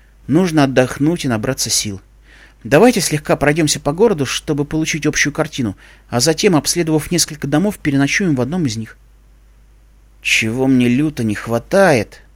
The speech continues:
проворчал черношкурый жеребец, «так это моего квадрика. Сейчас пронеслись бы с ветерком, и всё в пять минут разведали». «Ну, пронестись, пожалуй, не получится», резонно заметил я. «Гляди, все улицы заставлены брошенной техникой».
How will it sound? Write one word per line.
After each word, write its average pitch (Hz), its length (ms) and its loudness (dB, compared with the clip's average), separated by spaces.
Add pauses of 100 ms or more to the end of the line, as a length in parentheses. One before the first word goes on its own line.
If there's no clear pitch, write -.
проворчал 113 520 -4
черношкурый 113 580 -6
жеребец, 113 500 -6 (600)
«так - 180 -4
это 151 200 2
моего 127 360 2
квадрика. 104 720 -6 (1040)
Сейчас - 460 0
пронеслись 160 520 0
бы 147 120 -2
с - 100 0
ветерком, 147 580 0
и 113 40 -4
всё 190 260 0
в - 60 -10
пять 156 260 -2
минут 151 220 2
разведали». 107 580 -2 (640)
«Ну, 98 480 -4 (160)
пронестись, 120 800 -4
пожалуй, 131 480 -2
не 202 120 -2
получится», - 720 -4 (380)
резонно 131 440 0
заметил 110 340 -4
я. 107 160 -2
«Гляди, 127 440 -2
все - 280 0
улицы 190 320 0
заставлены 135 520 0
брошенной 156 420 -2
техникой». - 420 -8